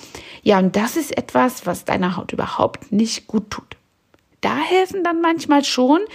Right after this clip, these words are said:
wenn du das wirklich praktizierst, zwischendurch auch mal apparative Anwendungen, wie eine Abrasion.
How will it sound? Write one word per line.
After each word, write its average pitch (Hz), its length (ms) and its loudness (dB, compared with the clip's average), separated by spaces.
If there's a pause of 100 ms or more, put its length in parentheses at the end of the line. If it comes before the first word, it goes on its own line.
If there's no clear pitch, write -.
(260)
wenn 240 120 0
du 226 260 2 (280)
das 202 260 -4
wirklich 240 460 0
praktizierst, 226 1040 -2
zwischendurch 254 680 2
auch 214 140 -6
mal 220 280 2 (320)
apparative 247 880 0
Anwendungen, 202 840 0
wie 277 260 2
eine 233 280 2
Abrasion. 220 960 0